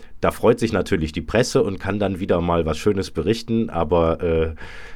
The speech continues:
es gibt keinen ernsthaften Anhaltspunkt, äh, in den Berichten, die ich hier gesehen habe, dass das auch tatsächlich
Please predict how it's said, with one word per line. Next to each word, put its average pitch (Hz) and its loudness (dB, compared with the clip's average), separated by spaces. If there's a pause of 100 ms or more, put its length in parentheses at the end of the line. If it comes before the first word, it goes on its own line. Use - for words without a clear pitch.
es - -8
gibt 117 -4
keinen 131 0
ernsthaften 110 -2
Anhaltspunkt, 92 -2
äh, 90 6
in 98 -4
den 95 -2
Berichten, 95 -4
die 98 -4
ich 92 -10
hier 90 0
gesehen 98 -2
habe, 95 0
dass 92 -2
das 92 0
auch 85 -4
tatsächlich 80 -4